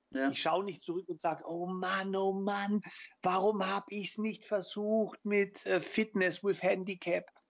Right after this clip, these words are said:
Speaker 2: Warum hab ich da nichts gemacht? Warum
Speaker 1: Ja.
Speaker 2: hab ich nicht mal einen Podcast gemacht?“ Du hast es gemacht.
Speaker 1: Ja. <laughs> Ja.
Speaker 2: Und ich hab's auch gemacht.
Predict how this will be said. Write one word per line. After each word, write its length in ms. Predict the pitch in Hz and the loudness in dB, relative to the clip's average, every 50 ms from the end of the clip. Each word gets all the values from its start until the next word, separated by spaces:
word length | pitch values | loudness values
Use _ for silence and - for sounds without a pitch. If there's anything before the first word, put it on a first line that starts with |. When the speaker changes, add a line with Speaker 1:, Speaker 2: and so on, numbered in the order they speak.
| _ _ | _ _
Speaker 2:
Warum 240 | - 151 165 170 165 | 0 0 0 0 0
hab 120 | 165 165 180 | -2 -2 -2
ich 100 | 175 - | -2 0
da 140 | 190 175 | 0 0
nichts 200 | 180 180 175 - | 0 0 -4 -4
gemacht? 440 | - 185 175 175 175 190 190 175 - - | -4 -4 -4 -2 -4 -4 -6 -6 -4 -2
Warum 220 | 170 156 165 156 | -2 0 0 0
Speaker 1:
Ja. 60 | 156 | 0
Speaker 2:
hab 100 | 165 175 | 0 -2
ich 120 | 165 156 - | -2 -4 -4
nicht 200 | 180 170 - - | -4 -4 0 2
mal 80 | 165 165 160 | 2 2 2
einen 100 | 160 156 | 0 -2
Podcast 540 | - 175 196 185 - - 170 160 151 - - | -2 -2 -2 -2 -2 0 0 0 0 0 -2
gemacht?“ 320 | 160 147 151 151 - - _ _ _ _ _ _ _ | -2 -2 -2 -2 -4 -6 _ _ _ _ _ _ _
Du 300 | - 220 269 285 233 - | 4 6 6 6 6 4
hast 200 | 165 165 - - | 2 -2 -2 -4
es 120 | 233 - - | -8 -6 -4
gemacht. 480 | - 320 320 349 359 359 349 - - _ _ _ _ _ _ - | -2 -2 0 0 0 0 -2 -4 -10 _ _ _ _ _ _ -2
Speaker 1:
Ja. 220 | 262 269 285 285 - - - _ _ _ _ - - _ _ _ _ _ _ _ _ _ _ _ _ _ - _ _ _ _ - - _ _ | 2 2 2 2 0 -6 -18 _ _ _ _ -20 -20 _ _ _ _ _ _ _ _ _ _ _ _ _ -20 _ _ _ _ -20 -20 _ _
<laughs> 580 | 262 - - - 311 - - 285 277 - - - | -8 -8 -4 -2 -4 -2 0 -2 -4 -4 -6 -2
Ja. 160 | 117 135 165 | 0 2 2
Speaker 2:
Und 140 | 175 165 160 | 2 2 0
ich 140 | 170 156 - | -4 -4 -2
hab's 200 | 208 208 - - | -2 -2 -2 0
auch 240 | 269 285 262 - - | 2 2 2 2 0
gemacht. 380 | 254 214 196 160 135 131 - | -6 -4 -2 -2 -2 -2 -4